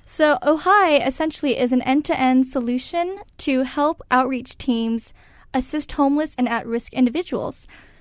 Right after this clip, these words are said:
So what we have and what we created was three different solutions. We have a referral app, a responders app, and a, um, like a,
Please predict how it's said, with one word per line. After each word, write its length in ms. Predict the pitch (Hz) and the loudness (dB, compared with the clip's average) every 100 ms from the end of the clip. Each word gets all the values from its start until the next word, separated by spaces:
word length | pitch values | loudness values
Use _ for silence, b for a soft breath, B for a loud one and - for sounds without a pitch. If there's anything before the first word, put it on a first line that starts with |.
| b | b
So 340 | - 285 262 262 | -4 2 4 2
what 200 | 254 302 | 0 0
we 80 | 392 | -2
have 340 | - 349 285 | 0 0 2
and 140 | 254 254 | 2 0
what 80 | 254 | 0
we 100 | 254 | -4
created 420 | - 403 403 254 | -2 -2 -2 -2
was 180 | 247 - | -2 -2
three 180 | 294 285 | -2 -2
different 320 | 294 269 247 | -2 -4 -4
solutions. 560 | 269 311 339 233 226 | -4 -2 -2 -4 -4
We 100 | 254 | -4
have 200 | 240 262 | -2 0
a 140 | 240 240 | 0 -2
referral 500 | 247 - 262 285 311 | -2 -2 0 0 0
app, 280 | 339 349 415 - b b b b - | 0 -2 -2 -10 b b b b -2
a 140 | 247 | -2
responders 600 | 254 - 269 269 302 302 | -2 -4 -2 0 0 -2
app, 300 | - 262 262 - | -2 -2 -2 -6
and 320 | 269 285 294 - | -2 0 -2 -4
a, 380 | 233 233 226 226 | -4 -2 -2 -4
um, 400 | 247 262 254 - | -6 -6 -6 -8
like 120 | - 254 | -8 -6
a, 260 | 240 262 | -4 -6